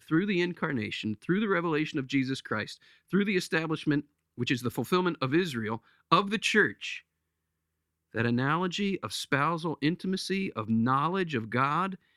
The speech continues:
goes not just to the point of standing in God's presence, which is glorious enough,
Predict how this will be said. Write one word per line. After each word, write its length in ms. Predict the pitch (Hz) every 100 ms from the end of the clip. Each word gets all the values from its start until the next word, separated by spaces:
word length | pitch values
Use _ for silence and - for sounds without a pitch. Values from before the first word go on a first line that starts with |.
| _ _
goes 380 | - 143 156 151 - _ -
not 440 | 113 139 220 -
just 240 | 247 240
to 80 | -
the 80 | 170
point 260 | - 190 156
of 80 |
standing 460 | - - 160 160 147
in 100 | 131
God's 260 | 123 127 123
presence, 460 | - 143 160 143
which 180 | 131 120
is 200 | 120 - _ _
glorious 520 | - 151 185 175 156
enough, 540 | 139 160 269 - -